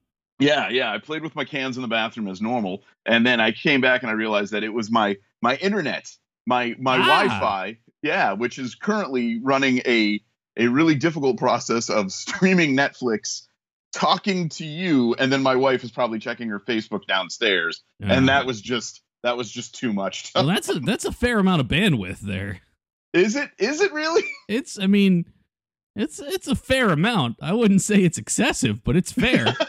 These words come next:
Speaker 2: It's fair to middling. I'll say that. <laughs>
Speaker 1: Well, well, I'm on the L T E now, which means I'm gonna get charged out the ass for it at
Speaker 2: Yeah,
Speaker 1: some
Speaker 2: that's
Speaker 1: point.
Speaker 2: good. <laughs>
Speaker 1: Yeah, you
Speaker 2: Maybe,
Speaker 1: know, it's
Speaker 2: maybe
Speaker 1: healthy.
Speaker 2: they'll start throttling you in the middle of this, and then
Speaker 1: Uh,
Speaker 2: you'll just slow
Speaker 1: can
Speaker 2: down entirely.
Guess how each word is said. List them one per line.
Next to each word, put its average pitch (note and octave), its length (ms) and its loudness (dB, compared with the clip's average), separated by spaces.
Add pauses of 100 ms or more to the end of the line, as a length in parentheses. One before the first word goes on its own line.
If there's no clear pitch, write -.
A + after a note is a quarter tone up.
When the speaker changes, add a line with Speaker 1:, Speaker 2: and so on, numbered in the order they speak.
(1400)
Speaker 2:
It's - 220 0
fair G#3+ 360 4
to F3 60 4
middling. D3+ 640 2 (100)
I'll C#3 160 -2
say F#3 220 -2
that. F3+ 400 4
<laughs> - 60 -8 (840)
Speaker 1:
Well, C#3+ 320 2
well, D3 200 4
I'm C#3+ 100 -2
on F3 180 0
the E3+ 140 -6
L C#3+ 180 -2
T C3 300 -6
E B2 40 -4
now, G2 300 -4
which G2 180 -10
means A#2+ 200 -4
I'm A#2 80 -2
gonna A2+ 140 -2
get G2+ 140 -2
charged B2+ 380 0
out A2+ 140 2
the G#2 140 0
ass G2+ 260 0
for - 100 -8
it F#3+ 60 4
at - 20 6
Speaker 2:
Yeah, E3+ 200 6
Speaker 1:
some C3+ 80 2
Speaker 2:
that's F3 180 -4
Speaker 1:
point. F#2+ 400 -6
Speaker 2:
good. G3+ 360 6
<laughs> G3+ 80 0
Speaker 1:
Yeah, A#2+ 220 0
you D4+ 180 -10
Speaker 2:
Maybe, E3 60 4 (120)
Speaker 1:
know, - 80 4
it's D#3+ 120 2
Speaker 2:
maybe F3+ 260 6
Speaker 1:
healthy. - 40 6
Speaker 2:
they'll F3 180 2
start E3 280 0
throttling D3+ 520 2
you A2 140 2
in G#2+ 60 2
the A2 60 0
middle C#3 300 4
of G#2 140 -2
this, G#2 340 0
and D#3+ 160 -2
then A#2+ 460 0
Speaker 1:
Uh, D#3+ 100 2
Speaker 2:
you'll B2+ 180 4
just B2 280 -2
slow B2 160 4
Speaker 1:
can A#2+ 100 4
Speaker 2:
down B2 220 2
entirely. A#2+ 720 -2